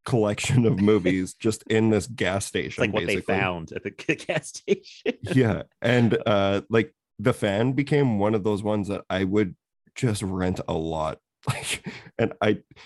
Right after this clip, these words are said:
Speaker 1: you know, when you're a kid and you don't, like, I've, I've said this before, and I, I'm actually curious what your, uh,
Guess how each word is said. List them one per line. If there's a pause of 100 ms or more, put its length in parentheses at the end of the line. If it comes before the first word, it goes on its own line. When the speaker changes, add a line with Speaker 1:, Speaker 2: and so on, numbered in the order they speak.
(120)
Speaker 1:
you
know,
when
you're
a
kid
and
you
don't,
like,
I've,
I've
said
this
before,
and
I,
I'm
actually
curious
what
your, (280)
uh,